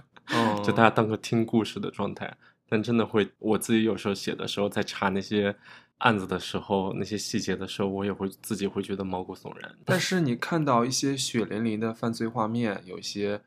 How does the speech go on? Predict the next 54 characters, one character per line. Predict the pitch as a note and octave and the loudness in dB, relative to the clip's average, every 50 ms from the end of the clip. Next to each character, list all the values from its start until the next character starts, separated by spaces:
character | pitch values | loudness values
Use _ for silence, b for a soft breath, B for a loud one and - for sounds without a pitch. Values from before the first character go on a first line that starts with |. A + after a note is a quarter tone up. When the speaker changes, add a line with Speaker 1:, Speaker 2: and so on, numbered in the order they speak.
| _ _ _ _ | _ _ _ _
Speaker 1:
凶 | - - B2+ A#2+ | -6 -4 -2 -2
杀 | A#2 B2 A#2+ A#2+ | 0 0 0 2
现 | - C#3 A#2+ A#2 | 2 2 2 2
场 | A#2 - G#2 C#2 - | 0 0 -2 -4 -4
啊， | - D#2 F2+ F2+ G#2+ | -6 -8 -8 -8 -8
或 | A2+ - G#2+ | -6 -6 -6
者 | G2 F#2+ F#2+ | -4 -4 -6
是 | - - - G2+ F#2+ F#2 | -6 -6 -6 -6 -6 -6
一 | F#2 | -6
些 | - - - G2 F#2 - - - - _ _ _ _ _ _ _ | -6 -8 -6 -6 -6 -6 -6 -8 -12 _ _ _ _ _ _ _
新 | - - - D3 D3+ D3+ C3 | -4 0 2 2 2 2 2
闻 | G2+ E2 | 0 -2
啊， | E2 F2 F2+ - - | -2 -4 -6 -6 -4
你 | A#2+ A2 | -6 -6
不 | - - A#2 | -6 -4 -2
会 | D3+ D#3 D3 | 0 0 0
就 | C3+ C#3+ | 0 -2
觉 | C3 C3 A#2+ A#2 | -2 -2 0 0
得 | B2 C3 | 0 -2
很 | A#2+ A#2+ | -4 -6
可 | B2 - - | -6 -6 -6
怕 | - - - A#2+ A2 | -6 -4 -2 -2 -2
吗？ | G2+ F#2+ F2 - B2+ - _ _ _ _ - | -2 -4 -6 -10 -12 -18 _ _ _ _ -10
Speaker 2:
一 | - C#3+ D3 D3+ | -6 -4 -2 -2
般 | B2+ C3+ D3+ D#3+ D#3+ D#3 | 2 4 4 4 4 2
反 | - - G2+ | 0 -2 -2
而 | - - G2+ | 0 -2 -4
对 | G#2+ - A#2 G#2+ | -2 -2 -2 -2
这 | - - G2+ | 0 -2 -4
些 | G2 - - A2+ A2 G#2+ G#2+ G#2+ G#2+ - - - | -4 -2 2 4 4 6 6 4 4 0 -2 -8
犯 | - - A#2 | -6 -4 -2
罪 | G#2 G#2 G2+ | -2 0 -2
实 | - - - G2 | -2 -2 -2 -2
录 | F#2+ G2+ G#2 | -2 -2 -2
的 | G2+ F#2+ | -4 -4
新 | - - - A2 | -4 -2 -2 0
闻 | G2+ G2 G2+ G2+ | 0 0 0 2
报 | A2+ G#2+ G2 | 2 2 2
道， | - - - | 2 -2 -4
都 | - - G2+ | -2 -4 -6
还 | - - G2 | -4 -4 -4
是 | F#2+ - - G#2+ G#2 | -4 -2 -2 -2 -2
有 | G2+ G2 - | -2 -2 -4
他 | - - - G#2 | -4 -6 -4 -2
们 | G2 G2 G2 | -2 -2 -2
的 | G2 G2 G2 | -2 -2 -2
一 | G2 F#2+ | -2 -4
些 | F#2 - - - A2 G2+ G2+ G2+ b b b b b _ | -4 -6 -4 0 2 4 4 2 b b b b b _
从 | - - - G2+ F#2+ | -10 -4 -2 2 2
业 | G#2 A2 | 4 4
道 | - B2+ G#2+ F#2 | 6 6 6 6
德 | G2+ - | 4 0
的 | - - - | -4 -8 -10
吧。 | - - - | -10 -12 -12